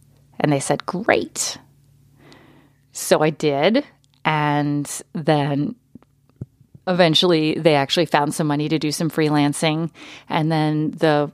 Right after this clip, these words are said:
woman who was the community editor left, and I stepped into her position in W X P R Rhinelander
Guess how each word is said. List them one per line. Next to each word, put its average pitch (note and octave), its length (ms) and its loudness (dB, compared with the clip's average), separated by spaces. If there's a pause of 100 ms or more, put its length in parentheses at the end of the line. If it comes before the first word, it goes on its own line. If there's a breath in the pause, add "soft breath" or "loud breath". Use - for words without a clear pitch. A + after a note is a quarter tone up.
woman E3 380 -2
who D#3+ 100 0
was D#3 140 4
the D#3+ 80 -2
community D#3 500 -2
editor D3 400 2
left, D#3+ 460 2
and C#3+ 160 -2
I C3+ 100 0
stepped - 360 -2
into D3 160 -2
her D3+ 160 2
position - 600 -2 (800 loud breath)
in D#3+ 460 0 (400)
W A3 320 4
X G#3 160 0
P - 180 2
R F3+ 320 6
Rhinelander C#3+ 800 0